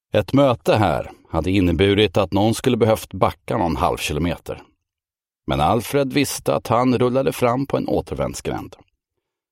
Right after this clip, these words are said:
Det var trots allt han som ägde marken. Vid vägs ände glesnade tallarna för att snart öppna upp mot en vidsträckt åker. I nordväst skymtade brunt vårvatten.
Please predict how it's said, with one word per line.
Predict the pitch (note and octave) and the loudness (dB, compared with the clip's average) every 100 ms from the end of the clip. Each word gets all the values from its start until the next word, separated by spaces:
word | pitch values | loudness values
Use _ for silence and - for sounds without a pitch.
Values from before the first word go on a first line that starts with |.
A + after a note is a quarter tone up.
| _ | _
Det | F2 | 2
var | E2 F#2 | 4 2
trots | - G#2+ - | 2 0 0
allt | F2+ D#2 | -2 -2
han | F2+ G2 E2+ | 0 0 0
som | - C#2+ B1+ | -4 -6 -6
ägde | - C#2 C2 D2 | -4 -4 -4 -4
marken. | D2+ A#1 - - - - _ _ _ _ _ _ _ _ _ _ _ _ _ _ _ _ _ - | -2 -4 -8 -16 -16 -20 _ _ _ _ _ _ _ _ _ _ _ _ _ _ _ _ _ -2
Vid | G2+ A2 | 0 2
vägs | G#2+ C#3 D3+ C3 - | 2 2 2 -2 0
ände | A#2 E2+ C#2+ D2+ - _ _ | 2 2 0 -2 -4 _ _
glesnade | - F#2+ F#2 - G#2 G#2 A2 | -2 0 0 0 0 0 2
tallarna | A2+ E2 D#2 D2 | 2 2 0 -2
för | - - | -4 -8
att | D2 | -8
snart | - G2 G2 F#2 - | -4 -2 -2 -2 -4
öppna | G2 - C#3 | -6 -2 -2
upp | G2 - | -2 -2
mot | - A2 | -2 0
en | A2 G#2+ | 0 -2
vidsträckt | C#3+ - - F2 D#2+ - | -4 -8 -4 -4 -4 -4
åker. | C#2+ - - - - _ _ _ _ _ _ _ _ _ _ _ | -4 -6 -10 -12 -18 _ _ _ _ _ _ _ _ _ _ _
I | F2 | 0
nordväst | F2+ F#2 F2 A#2 - - - - | 2 4 4 2 0 -8 -12 -14
skymtade | - A2 E2 - E2+ | -6 -4 -2 -2 -2
brunt | D#2+ D2+ E2+ F2 - | 0 0 0 -2 -2
vårvatten. | F2 B1+ A#1+ B1+ - G1+ | -2 0 -2 -6 -8 -14